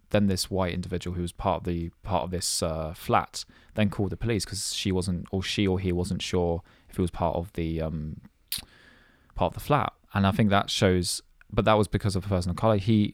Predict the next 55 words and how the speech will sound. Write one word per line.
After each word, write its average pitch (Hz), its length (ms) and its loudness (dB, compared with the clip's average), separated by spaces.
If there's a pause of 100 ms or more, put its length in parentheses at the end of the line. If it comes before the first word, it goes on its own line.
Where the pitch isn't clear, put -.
or 95 100 -2
she 90 180 -2
just 90 280 -2
lived 120 240 2
there. - 300 -4
So - 120 -2
it 104 60 4
just 110 160 2
shows, 104 320 4
like, - 320 -4 (320)
and 113 100 4
even 117 160 4
in 101 160 6
Toronto, 113 420 0
for 90 140 -6
example, 92 480 -6
I 92 80 -4
think, 95 460 -2 (200)
uh, 90 140 0
people 98 300 0
of 87 100 -4
color 95 240 0
are 87 160 -2
more 92 280 0
likely 87 360 -4
to - 80 -12
be 87 80 -8
stopped 87 260 -6
by 85 120 -6
police, - 500 -6 (100)
es-, - 240 -6
especially 98 380 -4
as 90 100 -4
well. 113 300 0
So - 140 -6
it's - 180 -6
just - 180 -4
like, 98 360 2 (760)
you 117 100 4
know, 107 60 10
the 92 120 4
fact - 200 2
that - 160 -2
this - 140 -2
technology 98 560 0
isn't 98 320 -4
being 90 180 0
used, 87 540 -2 (340)
a 101 60 -4
variety 98 560 2
of 85 120 -4
different 85 320 -6
individuals 85 380 -4
from 92 140 -2
a - 80 -8